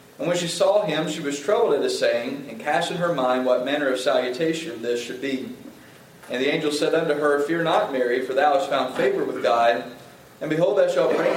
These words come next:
thou shalt conceive in thy womb, and bring forth a son, and shalt call his name Jesus. He shall be great, and he shall, shall be called the Son of the Highest. And the Lord God shall give unto him the throne of his father David.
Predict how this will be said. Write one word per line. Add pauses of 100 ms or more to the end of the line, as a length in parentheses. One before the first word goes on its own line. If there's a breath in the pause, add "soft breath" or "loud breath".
(140)
thou
shalt
conceive
in
thy
womb,
and
bring
forth
a
son,
and
shalt
call
his
name
Jesus. (340 loud breath)
He
shall
be
great,
and
he
shall,
shall
be
called
the
Son
of
the
Highest. (1000)
And
the
Lord
God
shall
give
unto
him
the
throne
of
his
father
David.